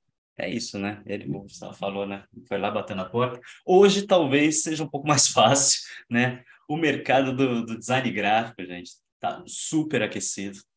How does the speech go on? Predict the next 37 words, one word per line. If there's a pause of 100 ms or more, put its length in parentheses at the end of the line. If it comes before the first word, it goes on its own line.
(120)
né?
Ó,
uma
pesquisa
que
eu
fiz
ali
no,
no
LinkedIn,
uma
pesquisa
rápida
que
eu
fiz, (460)
trouxe
aí,
ó,
mil
cento
e
oitenta
e
cinco
vagas
abertas,
gente, (260)
pra, (180)
pra
designers
de
todos
os
níveis, (480)
né?